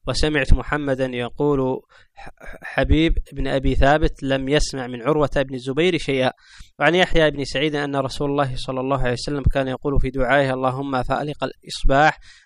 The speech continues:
وجاعل الليل سكنا والشمس والقمر حسبانا، اقض عني الدين واغنني من الفقر وامتعني بسمعي وبصري وقوتي في سبيلك. رواه مالك في الموطأ مرسلا. قال أبو جعفر: "فأم-، فأما ما أشكل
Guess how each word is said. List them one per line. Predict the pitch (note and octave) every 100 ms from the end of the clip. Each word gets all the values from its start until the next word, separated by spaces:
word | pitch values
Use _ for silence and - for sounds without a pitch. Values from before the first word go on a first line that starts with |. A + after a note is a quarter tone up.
| _
وجاعل | C#3 B2+ D3 C#3+ C3+
الليل | B2+ C#3+ C#3+ C3 C3 -
سكنا | - D3 - D3+ D#3+ - - _ -
والشمس | C3+ - D#3 C#3+
والقمر | C#3 C3 D3 C#3+ C#3
حسبانا، | C3+ - - D#3 D#3+ - -
اقض | F3+ F3 - D3
عني | C3+ D#3 E3 C#3
الدين | B2+ C#3+ D#3+ F3 - _ _
واغنني | D3+ D#3+ D#3 D3 C3+
من | C3+
الفقر | C#3+ - E3 C#3
وامتعني | C#3 C#3 C3+ - E3 C#3+ C#3 B2
بسمعي | B2 E3 D#3 C3
وبصري | B2+ D3 - D3 C#3
وقوتي | C3+ - D#3+ D#3+ - F#3 F#3+ - _ _ - -
في | - D#3+ D#3
سبيلك. | - C3+ C#3 C3+ C#3 - - - _
رواه | D3+ D#3+ D3+ C#3
مالك | D3+ E3 C#3+ C3+
في |
الموطأ | C3 C#3 D#3+ F3 D#3
مرسلا. | D3 - B2+ C3 - _ _ -
قال | G3+
أبو | F#3+
جعفر: | D3+ D3 D#3 D3
"فأم-، | - - D#3 E3+ - _
فأما | - E3 F#3 F3 C3+
ما | C3 C#3
أشكل | D#3 - - C3+ C3